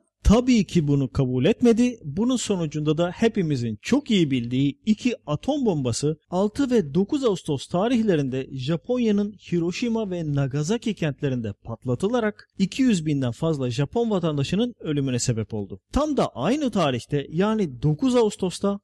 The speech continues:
Amerikan zırhlıları İkinci Dünya Savaşı'ndaki en son top atışlarını yapmaktaydılar. Zırhlılar U S S South Dakota, U S S Indiana ve U S S Massachusetts yanlarında birkaç Baltimore sınıfı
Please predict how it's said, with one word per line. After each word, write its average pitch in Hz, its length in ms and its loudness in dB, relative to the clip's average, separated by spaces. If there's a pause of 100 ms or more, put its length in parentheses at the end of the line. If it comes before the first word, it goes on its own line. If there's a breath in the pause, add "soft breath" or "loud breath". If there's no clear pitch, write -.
Amerikan 151 560 2
zırhlıları 185 580 2 (140)
İkinci 196 480 0
Dünya 175 320 0
Savaşı'ndaki 170 680 -4 (260)
en 220 340 4
son 185 440 -2
top 151 360 -4
atışlarını 131 540 -4
yapmaktaydılar. 104 800 -8 (180)
Zırhlılar 214 600 4
U 226 320 0
S - 0 -
S 208 160 2
South 170 420 -2
Dakota, 180 540 -2 (140)
U 156 200 0
S 160 160 2
S 151 120 -12
Indiana 185 680 0
ve 156 240 0
U 156 40 0
S 147 160 -4
S 135 140 -8
Massachusetts 160 720 -4 (400 soft breath)
yanlarında 233 680 2
birkaç 208 400 0
Baltimore 190 640 -2
sınıfı 135 340 -6